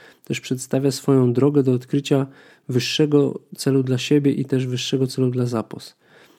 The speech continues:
Tym celem jest, jak sam pisze, nauka o szczęściu i dzieleniu się wiedzą. Tony, mm, definiuje trzy rodzaje szczęścia.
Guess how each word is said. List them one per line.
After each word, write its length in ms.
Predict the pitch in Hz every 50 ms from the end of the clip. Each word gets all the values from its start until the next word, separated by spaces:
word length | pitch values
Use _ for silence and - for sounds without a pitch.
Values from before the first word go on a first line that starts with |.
| _ _
Tym 180 | - 131 120
celem 360 | 120 - 170 170 175 160 151 147
jest, 160 | 143 143 -
jak 140 | 147 131 -
sam 180 | - 139 139
pisze, 380 | 131 - 160 - - 151 143 143 - - - - _ _ -
nauka 400 | 127 143 160 160 160 - 139 -
o 100 | - 127
szczęściu 640 | - - - - 147 147 151 147 - - - -
i 60 | - 139
dzieleniu 360 | 127 131 127 131 127 127 123
się 160 | 123 - 120
wiedzą. 400 | 117 113 107 98 - - - 123 127 _ _ _ _ _ _ _ _ _ _ _ _ _ -
Tony, 480 | - 170 180 185 175 170 160 160 156 - -
mm, 320 | 156 156 151 147 139 - - - - - - - - _ _ _ _ _ _ _ _ _ _ _ _ _ _ _ _ _ _ _ _ _ _ _ _ _ _ -
definiuje 920 | 147 135 127 127 - 135 131 123 127 151 185 196 165 127 120 117 123 151 165 - _ - - - - - _ _ _
trzy 280 | - - - - 180
rodzaje 380 | 185 180 143 123 135 139 139 131
szczęścia. 580 | 127 - - 131 120 113 - - - - 131